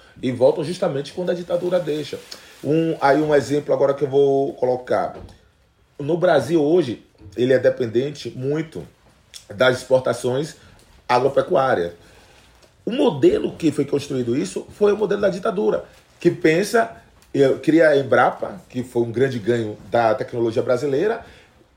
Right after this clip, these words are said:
mo-, es-, eh, manda pra, pro sudó-, pro centro-oeste e uma parte do Paraná, São Paulo, e faz o modelo da, eh, fundiária de agroexportador, que você produz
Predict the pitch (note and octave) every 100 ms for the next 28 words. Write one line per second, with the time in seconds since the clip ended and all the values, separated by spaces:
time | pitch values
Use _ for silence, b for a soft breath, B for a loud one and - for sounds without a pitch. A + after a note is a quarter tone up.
0 | _ - C#3+ E3+ - - - E3+ D3+ C#3+
1 | C#3 F3 B3 A#3+ F#3 E3 D3 C#3 B2+ A#2
2 | A2+ G#2+ G2+ G2 F2+ - B2+ - A#2 C3+
3 | B2+ B2 - A#2 A2+ D3 D3 C3+ C3+ G#3
4 | - - B B - C3+ B2 - B2 A#2+
5 | A#2+ A#2 A#2 A#2 A2+ C3 G3+ - B B
6 | - A#2+ - C3 - G3+ E3 B B C#3
7 | - D3+ E3 D#3+ C#3+ D#3 D3 - b b
8 | - A#2 C#3+ C#3 - C#3 C3+ B2 A#2+ A2+
9 | A2+ C#3+ D3 - - C#3 A2 F#3 A3+ -
10 | F3 F#3+ A3 - F#3+ B3 F3 F3 D#3 A#2+
11 | A#2+ - B2+ D#3 C3+ E3+ G3